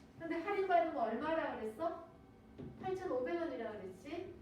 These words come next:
그러면 팔천오백 원은 근데 X명을 사는 게 아니고 얘는 무조건 몇 명부터 사야 돼?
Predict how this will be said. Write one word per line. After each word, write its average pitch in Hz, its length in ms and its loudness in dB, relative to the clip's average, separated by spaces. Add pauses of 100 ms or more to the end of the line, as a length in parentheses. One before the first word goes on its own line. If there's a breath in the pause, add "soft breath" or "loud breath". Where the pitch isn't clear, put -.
(300)
그러면 311 240 -4
팔천오백 320 760 2
원은 277 260 -4
근데 277 400 -2 (140)
X명을 269 440 -4
사는 277 300 -8
게 262 80 -6
아니고 214 260 -4
얘는 233 220 0
무조건 277 380 -2
몇 208 120 -4
명부터 226 440 -6
사야 202 180 -12
돼? - 120 -12